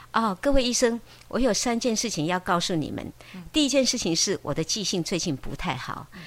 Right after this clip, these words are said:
Speaker 1: 第二跟第三件事情我忘了。”
Speaker 2: <laughs>
Speaker 1: 其实他是真的记性不好，
Speaker 2: 哦。
Speaker 1: 啊，但是他那时候就用幽默感来，听起来非常的幽默嘛，
Speaker 2: 嗯哼。
Speaker 1: 真的是这样。那雷根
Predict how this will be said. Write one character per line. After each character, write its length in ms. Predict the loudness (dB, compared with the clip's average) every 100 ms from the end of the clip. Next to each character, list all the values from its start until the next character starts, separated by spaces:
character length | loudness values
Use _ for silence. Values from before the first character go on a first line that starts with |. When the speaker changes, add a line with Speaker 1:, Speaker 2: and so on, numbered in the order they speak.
| -18 -20 -6
Speaker 1:
第 180 | 2 6
二 100 | 6
跟 180 | 6 2
第 120 | 2 0
三 160 | 0
件 120 | 0
事 120 | 0 0
情 160 | -2
我 160 | -2 2
忘 240 | 4 4 4
了。” 140 | 0
Speaker 2:
<laughs> 1160 | -4 -6 -2 0 0 -4 -8 -8 -8 -8 -8 -6
Speaker 1:
其 200 | -2 0
实 120 | 0
他 160 | 0 0
是 120 | 0
真 220 | 0 -2
的 80 | -2
记 160 | -4 -4
性 180 | -4
不 120 | -4 -8
好， 160 | -10 -16 -18
Speaker 2:
哦。 100 | -18 -10 -2
Speaker 1:
啊， 80 | 2
但 140 | 4
是 120 | 4 0
他 220 | -2 -2
那 160 | 0
时 100 | 0
候 60 | 0
就 140 | 0
用 120 | 0 0
幽 160 | 0
默 160 | 0 0
感 180 | -2 -4
来， 100 | -4
听 180 | 0 0
起 80 |
来 60 | 0
非 160 | 0 -4
常 160 | -4
的 80 | -6
幽 220 | -4 -4
默 200 | -2 -4
嘛， 120 | -6 -12
Speaker 2:
嗯 120 | -14 -14
哼。 60 |
Speaker 1:
真 140 | -6 -2
的 100 | -2
是 120 | -2
这 100 | -4
样。 100 | -6 -10 -2
那 100 | 0
雷 140 | 4 4
根 240 | 4 0